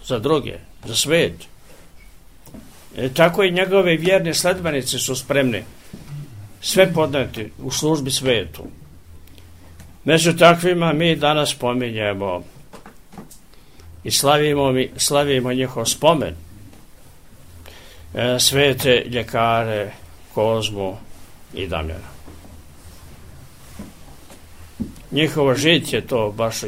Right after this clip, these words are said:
i objašnjava. Gospod im je dao <clears throat> darove ljekarske, lečenja duše i tela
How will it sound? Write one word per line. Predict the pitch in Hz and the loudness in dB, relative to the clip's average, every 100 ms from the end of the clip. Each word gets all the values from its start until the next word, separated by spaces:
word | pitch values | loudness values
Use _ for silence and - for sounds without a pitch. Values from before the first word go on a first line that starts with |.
| 90 | -8
i | 123 | -6
objašnjava. | 113 104 220 - - 180 170 147 135 - - - - - | -6 -2 0 -2 -4 -2 0 -2 -6 -12 -18 -20 -20 -6
Gospod | 139 151 - 143 127 | -2 0 0 -4 -6
im | 123 | -6
je | 110 | -8
dao | 98 143 147 120 - - - - - - | -4 2 2 2 -2 -12 -16 -14 -12 -2
<clears throat> | 147 127 104 - 113 131 | 0 2 -2 -8 -6 0
darove | 135 120 110 101 110 - - - - - - - - - - - - - - - - | 2 2 -2 -6 -10 -18 -20 -20 -20 -20 -20 -20 -20 -20 -20 -20 -20 -20 -20 -20 -18
ljekarske, | - 113 139 139 165 160 135 - 135 110 104 - - | -8 0 0 4 6 6 4 -2 -2 -2 -4 -10 -8
lečenja | 113 131 147 160 175 151 127 | 0 2 2 0 0 0 -4
duše | 107 131 156 156 135 110 | -2 0 0 -2 -6 -8
i | |
tela | 101 147 160 151 120 104 107 | -4 0 2 2 0 -4 -6